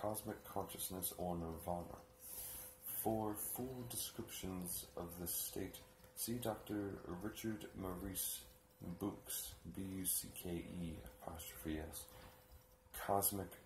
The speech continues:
Consciousness. Ali Nomad's book of the same title. Uh,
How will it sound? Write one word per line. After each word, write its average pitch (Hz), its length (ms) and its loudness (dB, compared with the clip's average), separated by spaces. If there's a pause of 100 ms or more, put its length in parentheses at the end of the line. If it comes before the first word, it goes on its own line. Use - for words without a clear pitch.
(140)
Consciousness. - 720 0 (1120)
Ali 92 300 4 (100)
Nomad's 92 460 2
book - 420 0
of 82 240 0
the - 60 2
same 92 420 4
title. 101 380 2 (880)
Uh, 82 320 2